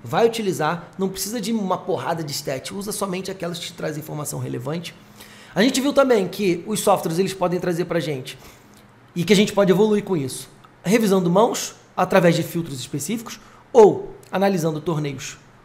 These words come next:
completos, né? E também, e aí é que eu, eu acho que tá o ouro da parada, é você analisar as suas próprias stats, olhar pra dentro do teu jogo e com isso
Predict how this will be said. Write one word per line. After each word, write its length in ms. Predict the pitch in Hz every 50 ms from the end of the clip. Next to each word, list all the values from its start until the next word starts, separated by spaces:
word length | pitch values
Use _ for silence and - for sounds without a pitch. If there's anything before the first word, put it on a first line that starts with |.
| _ -
completos, 600 | - 285 247 185 180 185 208 202 - - - - - - - _ _ - - -
né? 300 | 160 196 233 254 - - - - - - -
E 140 | 285 349 359
também, 520 | - 330 240 185 170 185 220 262 - - - - -
e 140 | 208 190 190
aí 160 | 180 180 190
é 60 | 196
que 320 | 190 190 - 170 165 170 170
eu, 80 | - 175
eu 180 | 170 170 170
acho 300 | 160 160 160 160 - -
que 100 | - -
tá 140 | 143 - 156
o 100 | 170 170 165
ouro 120 | 165 170
da 100 | 160 170
parada, 460 | - - 247 247 220 233 247 240 - - - - - - - -
é 80 | 240
você 220 | 233 269 254 247 240
analisar 840 | 226 214 220 226 226 220 175 190 180 185 170 - - - - - - - -
as 160 | 185 190 185
suas 320 | - - 240 269 311 -
próprias 360 | - - 196 196 185 185 170 151
stats, 400 | 156 - - 165 165 165 165 156
olhar 140 | 156 165
pra 140 | 165 180 185
dentro 280 | 175 151 185 190 185 185
do 80 | 170
teu 160 | - - 160 139
jogo 320 | 127 175 214 226 226 - -
e 100 | 240 220
com 160 | - 247 226
isso 300 | 202 208 208 - - -